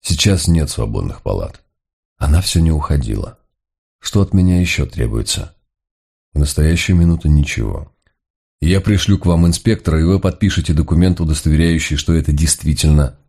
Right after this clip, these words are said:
ваш муж. А зачем, если это в самом деле он? В конце концов, она ушла.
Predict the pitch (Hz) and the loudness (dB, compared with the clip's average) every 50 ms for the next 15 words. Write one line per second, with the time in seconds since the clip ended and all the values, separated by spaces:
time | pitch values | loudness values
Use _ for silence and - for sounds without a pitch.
0 | _ _ _ 71 67 71 71 67 - - 67 60 53 53 55 - - - _ _ | _ _ _ -4 -2 -2 -2 -2 -4 -6 -6 -6 -6 -6 -8 -12 -20 -20 _ _
1 | _ _ _ _ _ _ _ _ - 95 87 90 110 107 - - 98 78 73 73 | _ _ _ _ _ _ _ _ -2 0 0 0 0 0 0 0 2 2 4 2
2 | 80 82 76 - - 87 87 82 - 87 80 - - - - - 92 87 90 95 | 2 0 -2 -2 0 0 0 2 0 -2 -2 -2 -4 -4 0 2 2 2 4 2
3 | 110 113 98 85 76 69 62 - - 67 64 55 - - _ _ _ _ _ _ | 2 0 0 0 0 0 -2 -4 -4 -4 -4 -4 -6 -10 _ _ _ _ _ _
4 | _ _ _ _ _ - - - - 120 - - - - 60 57 - - 78 78 | _ _ _ _ _ -6 -4 -2 -2 -2 -2 -4 -2 -2 -4 -4 -2 0 0 -2
5 | 76 - - _ _ _ _ _ _ - 82 80 78 73 67 62 - - 53 50 | -2 -4 -10 _ _ _ _ _ _ -2 0 2 2 2 0 -4 -6 -8 -10 -10
6 | 62 - | -10 -12